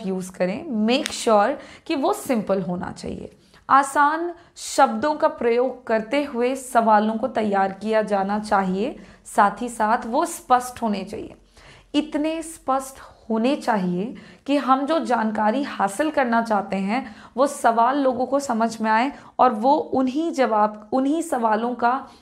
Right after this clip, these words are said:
वही जवाब दे सके जो हम प्राप्त करना चाहते हैं। So the number of questions should be limited as well as that should be simple and clear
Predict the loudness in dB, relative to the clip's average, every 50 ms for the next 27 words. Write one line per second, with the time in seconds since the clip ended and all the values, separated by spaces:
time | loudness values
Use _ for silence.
0 | -16 _ 0 2 4 4 4 4 2 2 2 0 0 0 -2 -2 -2 -4 -4 -4
1 | -4 -6 -6 -4 -4 -6 -6 -8 -14 -20 -18 _ -4 0 2 4 4 4 2 0
2 | -2 -2 0 2 2 2 0 -2 -2 -2 0 2 2 0 0 0 -2 -2 -4 -4
3 | -6 -8 -8 -8 -10 -14 -20 -20 -20 -20 -8 0 2 2 4 6 6 4 4 2
4 | -2 -8 -20 -20 -10 -4 0 2 2 2 2 4 4 4 4 4 2 0 0 0
5 | 0 0 -2 -4 -4 -4 -2 -2 -2 -2 0 0 0 0 0 0 -2 -2 0 0
6 | 0 0 0 2 4 4 4 4 4 2 0 0 2 2 2 2 0 -4 -8 -14
7 | -20 -20 _ _ -2 2 4 4 4 2 0 -4 -4 -4 -2 -2 -2 -2 -2 -4
8 | -6 -6 -4 -2 -2 -2 -2 -2 -2 -2 -4 -6 -10 -14 -18 -6 0 2 4 4
9 | 4 2 -2 -6 -4 -2 0 2 2 2 0